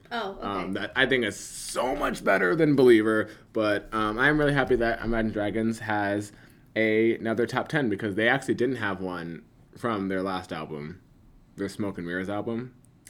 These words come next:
Speaker 1: Oh.
Speaker 2: None of the songs went in the top ten, so.
Speaker 1: Oh.
Speaker 2: I'm happy that they are back on the radio climb. And, uh, yeah, Imagine Dragons.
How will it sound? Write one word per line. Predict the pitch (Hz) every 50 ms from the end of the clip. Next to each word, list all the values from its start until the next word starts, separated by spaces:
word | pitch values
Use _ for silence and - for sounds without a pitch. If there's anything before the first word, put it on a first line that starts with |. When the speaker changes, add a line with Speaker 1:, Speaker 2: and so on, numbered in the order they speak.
| -
Speaker 1:
Oh. | 110 104 82 80
Speaker 2:
None | 92 107 107
of | 101
the | 95 90
songs | 92 92 90 82 80
went | 80 73
in | 76
the | 73
top | - - - - -
ten, | - - - - -
so. | - - - - - - - - -
Speaker 1:
Oh. | 359 320 226 208 202 - _ - - - - - - - -
Speaker 2:
I'm | - 101 104
happy | 113 117 113 120
that | 110 107 101 90 82
they | 104 101 101
are | 98 92
back | 85 104 101 98 98 - -
on | 107 101 98 95 92 90 90 90 87 - - - - - - -
the | 92 101
radio | 101 110 107 101 98 98 95
climb. | 92 - - 107 95 92 92 95 107 135 175 175 - - - - - - - - - - - - -
And, | 90 101 104 104 104 104 104 101 101 101 101 101 123
uh, | 135 143 147
yeah, | - 170 220 269 160 - -
Imagine | 117 120 120 123 127 120
Dragons. | - - - - - - - -